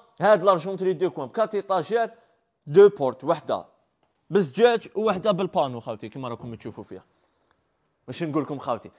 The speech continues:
راك تشوفوا هذا الخير كومبلي بسعر خمسة وثلاثين مليون. خمسة وثلاثين مليون، النقل والتركيب لجميع الولايات. عندكم لي كولور اللي تحبوهم في لو صالون، لي موديل في لي طابلو باس، لارجونتري دو كوان، كيما تحبوا.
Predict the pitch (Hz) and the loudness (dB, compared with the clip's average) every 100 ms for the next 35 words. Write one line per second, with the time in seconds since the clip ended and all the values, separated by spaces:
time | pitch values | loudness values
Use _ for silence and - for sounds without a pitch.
0 | _ 120 - - 208 220 208 202 185 196 | _ -16 -16 -14 -8 -6 -4 -6 -6 -8
1 | 185 220 226 220 226 226 226 226 226 214 | -8 -8 -6 -4 -2 -2 -2 -2 -2 -2
2 | 220 170 - _ _ _ _ _ _ _ | 0 0 0 _ _ _ _ _ _ _
3 | _ _ - 208 196 - _ _ _ - | _ _ 0 0 0 -4 _ _ _ -6
4 | 185 190 156 165 185 190 175 131 101 90 | -6 -4 -4 -6 -4 -4 -4 -6 -8 -16
5 | _ _ 214 226 233 220 220 226 214 147 | _ _ -8 -4 -2 0 -2 -2 -4 -4
6 | 117 95 131 208 214 220 - 220 196 180 | -6 -6 -6 -4 -2 -4 -4 -8 -6 -6
7 | 185 214 214 214 214 214 214 160 110 - | -6 -4 -4 -4 -6 2 4 4 2 -6
8 | _ - 160 214 - 202 214 208 220 220 | _ -10 -6 -6 -2 -2 -2 -2 -2 4
9 | 220 156 - - 190 247 285 180 220 160 | 6 4 0 -6 -4 0 0 0 -2 2
10 | 214 190 202 190 190 202 240 226 _ - | 2 2 -2 0 -2 -2 -4 -6 _ -6
11 | 202 233 208 208 202 202 208 175 185 165 | -2 0 2 0 -2 0 0 0 -2 0
12 | 233 220 220 208 202 190 196 170 180 165 | 2 2 0 -4 -4 -6 -6 -4 -6 -6
13 | 139 220 240 220 - 151 185 220 | -10 -6 -4 -4 -4 -4 0 -2